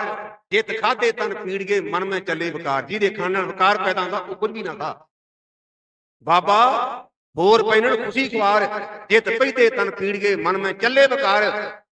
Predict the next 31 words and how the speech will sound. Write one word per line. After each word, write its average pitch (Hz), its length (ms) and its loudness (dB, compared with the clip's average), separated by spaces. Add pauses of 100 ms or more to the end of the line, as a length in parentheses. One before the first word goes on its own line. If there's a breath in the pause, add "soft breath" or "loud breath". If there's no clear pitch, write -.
ਜਿਹੜੇ 247 340 4
ਕੱਪੜੇ 247 340 4
ਪਾਉਣ 220 240 0
ਨਾਲ 214 140 0
ਤੇਰੇ 208 260 0
ਮਨ 196 180 -4
ਚ 196 100 -8
ਵਿਕਾਰ 185 320 -4
ਪੈਦਾ 180 280 -4
ਹੁੰਦੇ 175 260 -8
ਤੇ 185 240 -14
ਉਹ 190 80 -10
ਵੀ 170 80 -10
ਨਾ 151 140 -8
ਕੰਮ 139 200 -12
ਕਰ। 127 340 -16 (960)
ਜਦੋਂ 190 180 -2
ਮੈਂ 190 100 -2
ਗੱਲ 170 180 0
ਕਰਦਾ 185 280 -4
ਤੇ 196 120 -6
ਮੈਨੂੰ 175 200 -4
ਆਪਣਾ 175 200 -4
ਚਾਚਾ 165 280 -6
ਸੰਤ 165 200 -8
ਕਰਤਾਰ 160 320 -10
ਸਿੰਘ 165 140 -12
ਚੇਤੇ 151 220 -10
ਆ 139 80 -6
ਜਾਂਦਾ 139 220 -6
ਹੈ। 139 460 -12